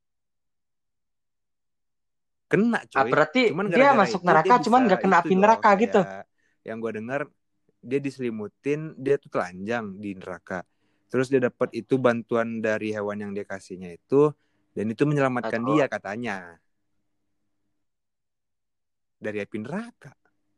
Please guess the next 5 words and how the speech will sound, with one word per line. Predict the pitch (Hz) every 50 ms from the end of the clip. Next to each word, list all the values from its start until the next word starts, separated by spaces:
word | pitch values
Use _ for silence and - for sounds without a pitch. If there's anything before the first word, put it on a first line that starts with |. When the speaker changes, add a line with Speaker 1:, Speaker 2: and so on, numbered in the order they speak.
| _ _ _ _ _ _ _ _ _ _ _ _ _ _ _ _ _ _ _ -
Speaker 2:
Menyelamatkan | 139 135 139 147 147 143 139 - - - 165 170 147
dari | 139 135 139 165 196
apa? | - - 196 180 180 180 - _ _ _ _ _ _ _ _ _ _ _ -
Speaker 1:
Nggak | 107 101 101 101 -
tahu. | - 139 196 277 320 403 427 440 427 415